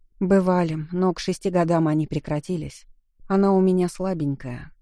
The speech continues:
Уже несколько дней я видела, что ей не здоровится. Она часто подергивалась, на нее нападала странная рассеянность».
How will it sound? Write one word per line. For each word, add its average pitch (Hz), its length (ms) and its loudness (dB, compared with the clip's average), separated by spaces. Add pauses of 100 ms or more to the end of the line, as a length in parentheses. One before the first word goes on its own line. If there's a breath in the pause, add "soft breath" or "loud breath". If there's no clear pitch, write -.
Уже 170 220 -2
несколько 175 480 -2
дней 185 240 2
я 160 160 0
видела, 170 400 -4
что - 180 -8
ей 165 200 -2
не 160 140 0
здоровится. 156 840 -6 (360)
Она 190 280 0
часто 175 360 -4
подергивалась, 156 960 -6 (160)
на 175 100 2
нее 175 300 4
нападала 160 480 -2
странная 156 540 -4
рассеянность». 147 840 -8